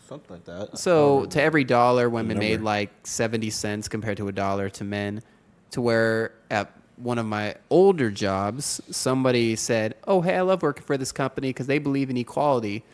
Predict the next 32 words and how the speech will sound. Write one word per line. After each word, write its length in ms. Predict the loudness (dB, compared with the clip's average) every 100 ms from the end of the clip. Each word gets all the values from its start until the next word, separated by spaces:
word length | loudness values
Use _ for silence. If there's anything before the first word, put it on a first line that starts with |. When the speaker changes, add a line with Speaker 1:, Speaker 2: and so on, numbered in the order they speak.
| -20 _
Speaker 2:
to 120 | -6
now 380 | -2 0 0 -2 -8
where 500 | -12 -4 0 0 0
women 640 | -4 -2 0 2 2 0 -2
now 220 | 2 4 4
on 100 | 2
average 480 | 0 -2 -2 -4 -4
make 200 | -6 -6
ten 260 | -6 -4
cents 320 | -4 -4 -4 -2
more 220 | 0 0
than 180 | 0 0
men. 320 | -2 -2 -6
<laughs> 40 | -14 -16 -20 -20 -16 -8
And 140 | -2
somebody 240 | 0 0 0
called 240 | 2 2
him 80 | 2
out 140 | 0
immediately, 340 | 0 0 0 -2
like, 160 | -4
"So 360 | -4 -2 0 0
they 240 | -2 -2
fixed 340 | -2 -4 -4 -6
one 220 | -6 -4
equality 520 | -4 -2 0 0 0
by 180 | -2 -4
creating 440 | -4 -4 -2 -2
another?" 340 | -4 -4 -2 -2
And 80 | 0
he 60 |
goes, 300 | 0 0 -2